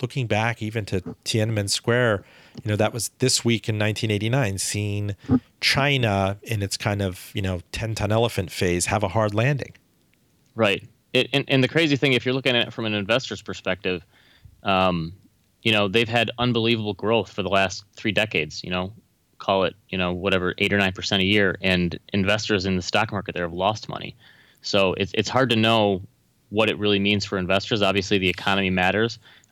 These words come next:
Speaker 2: um, but it, but the sort of rules of law and, and how they sort of, um, allocate to their markets and, and how forgiving they are to capital really matters as well.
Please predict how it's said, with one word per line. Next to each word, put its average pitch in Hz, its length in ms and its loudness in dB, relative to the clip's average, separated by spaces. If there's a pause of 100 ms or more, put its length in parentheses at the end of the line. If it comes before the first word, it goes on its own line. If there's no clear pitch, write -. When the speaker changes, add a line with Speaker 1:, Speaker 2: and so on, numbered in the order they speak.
Speaker 2:
um, 87 360 2 (120)
but 95 160 2
it, - 200 -2
but 101 240 2
the 95 100 0
sort 101 240 2
of 90 120 0
rules 98 420 0
of 92 120 2
law 92 420 4 (140)
and, 87 400 2
and 90 100 2
how 98 160 2
they 90 160 2
sort 92 220 0
of, 87 180 -2 (260)
um, 87 460 2 (380)
allocate 92 340 2
to 101 60 -4
their 90 100 0
markets 92 400 0
and, 87 240 0
and 90 100 -2
how 90 280 2 (880)
forgiving 110 360 4
they 95 100 2
are 95 100 4
to 90 80 -4
capital 95 420 -2
really 87 180 -4
matters 87 360 -4
as 90 60 -16
well. 87 360 -4